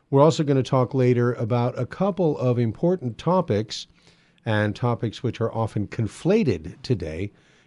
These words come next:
namely mercy and indifference. And quick preview, only one of them is a virtue. Uh, also, we're gonna be answering the question, are Catholic traditionalists or traditional Catholics fundamentalists?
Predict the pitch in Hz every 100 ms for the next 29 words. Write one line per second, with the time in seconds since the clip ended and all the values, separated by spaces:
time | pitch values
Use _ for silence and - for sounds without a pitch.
0 | - 113 113 110 113 117 113 156 170 -
1 | 120 127 131 - 110 107 104 117 104 101
2 | 160 - 82 80 85 101 90 - 120 -
3 | 202 147 139 139 - - - 101 101 104
4 | 110 135 113 107 104 110 90 95 117 135
5 | - 98 71 _ _ _ _ _ _ -
6 | 95 113 127 123 139 127 123 123 127 131
7 | 139 127 139 123 120 - 175 190 - 123
8 | 117 110 _ _ - 127 135 156 160 143
9 | 139 131 147 135 - 120 151 190 170 110
10 | 95 110 - - 107 101 117 117 113 113
11 | 101 - 151 147 107 87 90 - - _
12 | _ - 160 175 180 208 156 104 76 -
13 | - -